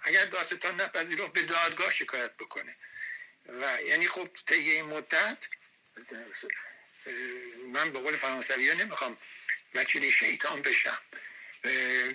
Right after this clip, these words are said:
چرا، اه، سفیر جمهوری اسلامی یا در حال کسانی که یا خانواده یا آقای، اه، نوری برای آقای نوری وکیل نگرفتن که طی این مدتی که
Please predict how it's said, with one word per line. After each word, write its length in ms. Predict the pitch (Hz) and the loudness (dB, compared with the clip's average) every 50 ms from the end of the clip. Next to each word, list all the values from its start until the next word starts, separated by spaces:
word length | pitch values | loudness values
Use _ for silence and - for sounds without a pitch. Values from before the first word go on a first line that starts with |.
| - _ | -4 _
چرا، 560 | - - 190 196 - - 240 233 - 202 - | 4 6 6 8 6 6 4 2 0 0 0
اه، 320 | 175 160 165 156 151 160 156 151 - - - - - - - _ _ _ _ _ _ _ _ - - - 139 139 - - 123 - | -2 -2 -2 -4 -6 -8 -10 -12 -16 -20 -20 -20 -20 -20 -20 _ _ _ _ _ _ _ _ -14 -14 -12 -12 -12 -12 -12 -8 -6
سفیر 400 | - - 165 143 - - 151 165 | -2 0 0 2 4 2 2 2
جمهوری 560 | 160 139 147 156 151 139 143 151 147 156 156 151 | 0 -2 -4 -4 -6 -6 -4 -2 2 4 6 6
اسلامی 840 | 151 147 - - 151 147 147 147 156 175 202 202 214 214 220 240 240 - - - - - - - - _ _ - | 6 4 0 -2 -4 -4 -2 -2 0 0 0 0 -2 -4 -6 -8 -10 -12 -14 -14 -12 -12 -12 -14 -16 _ _ -14
یا 560 | 131 123 120 135 151 165 - - - 175 - | -10 -6 -2 0 2 2 2 2 0 -2 -2
در 120 | - 143 139 | -2 0 0
حال 400 | 139 135 127 123 143 147 143 127 | 0 0 0 0 0 0 -2 -4
کسانی 500 | - - - 143 - - 165 147 143 139 | -2 -2 -2 -2 -2 -4 -4 -4 -4 -4
که 100 | - 151 | -2 -2
یا 120 | 147 131 | -2 -2
خانواده 560 | - - 151 147 143 131 131 135 135 143 190 | -4 -6 -6 -6 -4 -2 -2 -2 -2 0 0
یا 120 | 214 196 160 | 0 0 0
آقای، 600 | 131 131 127 127 131 127 135 135 131 120 120 - - - - - - - - _ - | -2 -2 -2 -2 -2 0 0 0 0 -2 -4 -6 -12 -18 -20 -20 -20 -20 -20 _ -4
اه، 400 | - 135 127 127 - 143 131 - | -2 -2 0 0 0 0 -2 -2
نوری 500 | 127 139 151 151 151 151 160 202 214 226 | -4 -6 -6 -4 -2 -2 -2 -2 -4 -2
برای 260 | 208 165 175 196 208 | 0 2 4 4 4
آقای 320 | 220 - 165 165 185 190 190 | 4 2 0 2 2 2 2
نوری 300 | 170 156 160 147 190 202 | 2 -2 -2 -2 -2 2
وکیل 440 | 156 151 147 - - 196 190 220 220 | 6 6 6 6 4 -2 -2 -2 -2
نگرفتن 480 | 226 226 226 214 214 - - 196 208 | 0 0 -2 -2 -4 -2 -2 -2 -2
که 280 | 214 - 214 - - - - - - - - - - _ _ _ _ - - _ - | 0 0 0 0 0 -4 -10 -18 -20 -20 -20 -20 -20 _ _ _ _ -20 -20 _ 0
طی 160 | - 139 170 | 4 4 4
این 200 | 165 160 175 160 | 6 4 2 2
مدتی 500 | 147 147 147 - 151 139 135 - - - | 2 -2 0 2 2 2 2 0 -4 -4
که 280 | - - 143 131 120 | 2 4 4 4 4